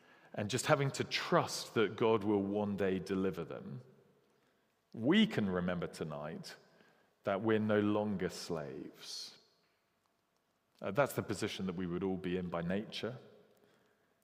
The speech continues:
Jesus says everyone who sins is a slave to sin.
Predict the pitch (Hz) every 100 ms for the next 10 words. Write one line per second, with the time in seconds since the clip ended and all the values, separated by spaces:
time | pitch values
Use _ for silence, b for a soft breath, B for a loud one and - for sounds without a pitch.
0 | _ - 107 90 87 98 90 95 101 92
1 | 85 90 - 90 95 98 98 87 - -
2 | - 95 90 95 95 - 98 - - 90
3 | 104 151